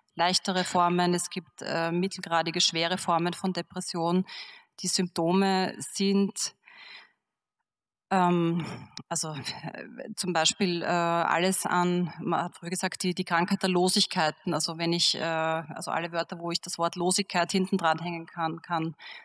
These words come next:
Depression beschreiben. Also Antriebslosigkeit, ähm,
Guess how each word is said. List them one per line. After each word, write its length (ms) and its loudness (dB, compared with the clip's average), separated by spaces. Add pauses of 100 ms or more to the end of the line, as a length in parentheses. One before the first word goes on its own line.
(120)
Depression 420 0
beschreiben. 480 2
Also 140 -2
Antriebslosigkeit, 1200 -2 (800)
ähm, 680 4